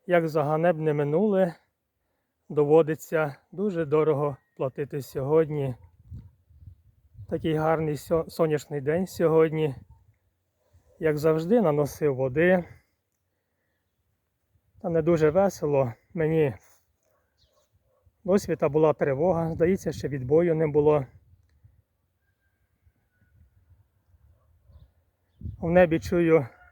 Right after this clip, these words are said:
голоси диких гусей. Не знімав і не дивився, і не рахував.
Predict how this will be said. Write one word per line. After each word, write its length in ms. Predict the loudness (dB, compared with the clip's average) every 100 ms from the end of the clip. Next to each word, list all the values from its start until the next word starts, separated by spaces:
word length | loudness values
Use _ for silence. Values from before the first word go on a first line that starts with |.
| -20 -20 -20 -20 _ _ -20 -6
голоси 440 | 0 2 2 -2
диких 580 | 0 -2 0 -2 -4 -16
гусей. 640 | -10 -8 -4 2 4 2 -2 -18 -20 -20 -20 -18 -14 -14 -18 -20 -20 -20 -10
Не 540 | -4 -2 0 4 4 4
знімав 760 | 0 -2 0 4 4 4 0 -10 _ -6
і 60 | 0
не 120 | 2
дивився, 640 | 2 4 2 0 -6 -6 -8
і 60 | -4
не 140 | -2
рахував. 640 | -2 -2 0 2 2 -2